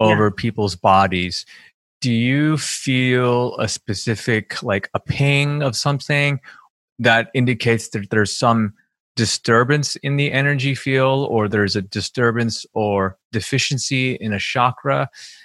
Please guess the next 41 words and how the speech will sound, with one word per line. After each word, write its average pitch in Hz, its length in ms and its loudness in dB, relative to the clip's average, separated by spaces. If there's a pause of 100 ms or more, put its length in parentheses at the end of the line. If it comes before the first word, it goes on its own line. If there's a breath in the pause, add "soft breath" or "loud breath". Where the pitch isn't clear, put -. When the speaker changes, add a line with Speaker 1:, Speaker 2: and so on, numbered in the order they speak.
(340 loud breath)
Speaker 2:
I 123 220 4
ask 139 500 2
because 117 640 2
Speaker 1:
Yeah. - 80 -10
Speaker 2:
I 107 180 2
would 110 160 0
say 113 160 0
in 107 80 0
the 107 60 0
last 104 280 2
two 123 120 -2
to 107 80 0
three 113 240 -2
months, 104 440 0
I 104 240 2
have, 101 460 0
like, 107 300 0
started 107 400 2
to 113 100 -4
learn 98 380 0
to 98 80 -2
use 92 280 -2
my 131 220 4
hands. - 420 -2 (280 loud breath)
Speaker 1:
Yeah. 143 280 -4
Speaker 2:
And 110 600 2
I, 110 400 4
I, 113 260 2
I, 113 160 4 (220)
I 113 80 2
don't 131 220 2
have 131 120 2
anyone 110 320 0
teaching 92 360 -4
me, 90 180 -2
so 95 240 0
I'm 98 200 4
very 113 320 2
new 98 180 0
at 92 120 -2
this. 92 320 -2